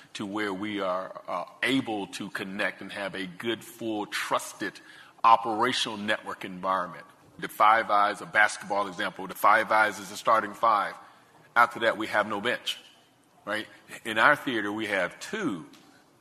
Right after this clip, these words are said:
New Zealand, Australia. Beyond that, we have a lot of work to do.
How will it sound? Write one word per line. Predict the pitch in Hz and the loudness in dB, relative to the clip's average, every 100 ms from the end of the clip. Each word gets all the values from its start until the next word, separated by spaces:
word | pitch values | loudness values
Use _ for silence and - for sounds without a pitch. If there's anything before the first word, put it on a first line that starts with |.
| - | -14
New | 87 | -6
Zealand, | 110 127 123 | -2 -2 -2
Australia. | 107 - 147 151 107 73 - - _ _ _ _ _ _ _ - | -2 -4 0 0 0 -6 -14 -20 _ _ _ _ _ _ _ -6
Beyond | 107 113 120 113 | 0 4 2 2
that, | 131 117 110 | 2 2 0
we | 117 | -6
have | 113 98 | -4 -2
a | 98 | -2
lot | 92 98 120 | 0 0 0
of | 117 | -2
work | 107 170 - | -4 -6 -8
to | - | -16
do. | 160 | -16